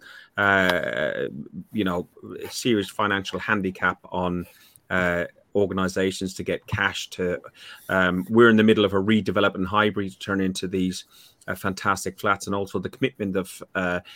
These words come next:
building, um, lots of other ancillary buildings and, um, social housing and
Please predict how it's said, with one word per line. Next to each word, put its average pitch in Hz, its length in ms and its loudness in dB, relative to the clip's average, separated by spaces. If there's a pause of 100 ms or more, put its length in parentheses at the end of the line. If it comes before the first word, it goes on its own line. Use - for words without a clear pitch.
(200)
building, 107 600 4 (420)
um, 92 420 0 (100)
lots 113 340 0
of 101 100 -4
other 101 460 2
ancillary 104 520 0
buildings 107 640 4
and, 92 400 0
um, 90 500 -2
social 110 380 0
housing 104 640 2
and 87 260 -4